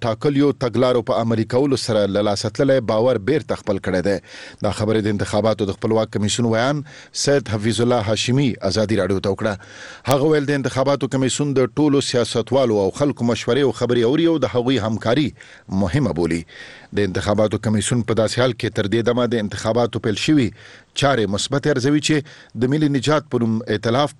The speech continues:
پ-، پرون ویل، د راتلونکو ټاکنو د، په راتلونکو ټاکنو کې د درغلیو د احتمال په اړه اندېښنه لري. د دې ائتلاف یو غړي عطا محمد نور ویل، که د انتخاباتو په پروسه کې اصلاحات رانشي، بحران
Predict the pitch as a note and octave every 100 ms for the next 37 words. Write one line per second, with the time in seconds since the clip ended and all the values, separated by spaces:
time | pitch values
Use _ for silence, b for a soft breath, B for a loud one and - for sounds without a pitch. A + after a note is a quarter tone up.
0 | - B2+ G2+ B2 D#3+ G2 - b b b
1 | A#2 D3+ D3 B2 A#2 A2+ D#3 C#3 B2+ G#2+
2 | A2 G#2 E3+ E3+ D#3 G#2+ C3+ _ - A2
3 | A2 A#2 F3+ - B2 G#2+ F3+ E3+ - G2+
4 | G2+ G2+ F#2 A#2 E3 D3 A#2+ F2+ A2+ D3
5 | D3 G#2+ F#2+ - B B B F#2 F2+ G2
6 | - G#2 F#2 F2+ F2+ B B B B G2+
7 | G2+ G#2+ - A2+ G#2+ A#2 G2+ G#2+ B2+ A#2+
8 | G#2 G#2+ G2+ G#2 G2+ F#2 C#3 C#3+ C3+ A#2
9 | B2 A#2 A2+ G#2+ A2 A#2 C3+ A#2+ A2+ G#2
10 | A2 C#3+ A#2 G#2+ - G#2 A#2 A2 G#2 C3
11 | - E3 - B B B F#2+ G2 - A#2
12 | A#2